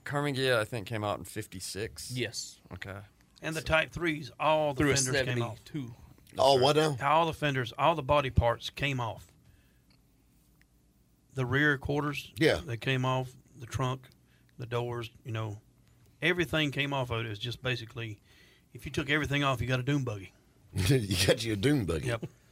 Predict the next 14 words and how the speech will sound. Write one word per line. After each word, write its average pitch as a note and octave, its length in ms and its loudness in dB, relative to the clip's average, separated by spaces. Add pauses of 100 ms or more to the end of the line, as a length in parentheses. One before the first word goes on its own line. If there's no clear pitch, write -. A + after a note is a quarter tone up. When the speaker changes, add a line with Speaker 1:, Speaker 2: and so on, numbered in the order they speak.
(400)
Speaker 4:
So, G#3+ 340 6 (800)
and F#3 120 6
that's A3+ 200 8
another F3+ 340 2
thing F#2+ 320 -2
about F#2 280 0
Volkswagens E2+ 640 -6 (460)
is C3+ 280 4 (320)
they're F#3 220 8
extremely E3+ 640 2
customizable. B2+ 840 0
Customizers C3+ 680 2
love B2 220 0
'em. - 80 -14